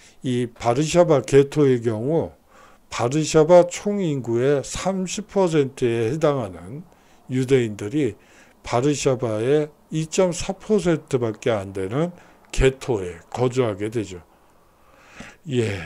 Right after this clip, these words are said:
바르샤바 인구 삼십 퍼센트가 이 이점사 퍼센트 안에 갇히다 보니까,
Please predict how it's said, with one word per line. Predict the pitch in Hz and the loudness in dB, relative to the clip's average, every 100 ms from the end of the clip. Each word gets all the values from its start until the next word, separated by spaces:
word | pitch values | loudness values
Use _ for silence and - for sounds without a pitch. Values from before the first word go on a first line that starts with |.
| 78 87 | -14 -18
바르샤바 | - 104 127 123 135 131 123 | -10 -4 -2 2 0 2 -2
인구 | 117 117 135 | -2 -4 -4
삼십 | - 160 151 - | -2 -4 -4 -6
퍼센트가 | 135 120 113 104 104 104 139 123 - _ _ _ - | -6 -4 -8 -10 -10 -4 -4 -4 -10 _ _ _ -12
이 | 110 110 123 | -8 -6 -8
이점사 | 139 185 175 170 165 | 0 2 2 0 -4
퍼센트 | 170 170 156 139 127 | -2 -2 -2 -2 -4
안에 | 113 101 98 90 87 - | -4 -4 -8 -12 -14 -14
갇히다 | 110 107 - 127 | -10 -10 -4 -2
보니까, | 107 98 92 - 156 143 92 | -2 -6 -10 -8 -6 -6 -10